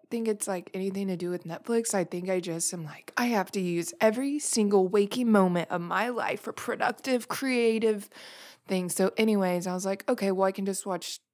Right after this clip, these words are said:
ted Talks while I'm eating dinner." And so, uh, I found one, this girl talking about burnout, and that's kinda where I got the idea. And then I've talked about her before, but Julia Cameron,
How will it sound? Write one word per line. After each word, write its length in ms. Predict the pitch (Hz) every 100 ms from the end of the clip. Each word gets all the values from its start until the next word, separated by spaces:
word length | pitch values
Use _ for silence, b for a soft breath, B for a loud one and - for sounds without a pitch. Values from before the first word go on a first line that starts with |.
| - _ -
ted 220 | 180 180
Talks 400 | 160 170 170 -
while 140 | 175
I'm 140 | 165 -
eating 240 | 170 160
dinner." 360 | 160 156 160 175 _ _ _ _ _ - - -
And 180 | 208 190
so, 760 | - 185 180 175 175 175 185 _ _ _ _ _ _ _ _ _ _ _ -
uh, 640 | 190 180 170 165 - - 208 _ _ _ -
I 200 | 196 196
found 560 | - - 180 185 190 180
one, 720 | 180 170 170 170 170 175 175 _ _ - 190 196 _ -
this 240 | 196 190 -
girl 160 | 170
talking 240 | 170 170 180
about 220 | 185 180
burnout, 360 | 180 208 175
and 140 | - 175
that's 220 | 208 202
kinda 160 | 190 175
where 140 | 160
I 80 | 156
got 180 | 165 156
the 100 | 165
idea. 560 | 160 156 175 160 165 B B B B
And 220 | 202 196
then 480 | 190 196 190 180 180 -
I've 400 | 180 175 - -
talked 200 | 214 220
about 160 | 220
her 80 | 185
before, 460 | 170 160 - 165 165
but 220 | 165 170
Julia 380 | 180 175 170 175
Cameron, 600 | 170 156 160 180 214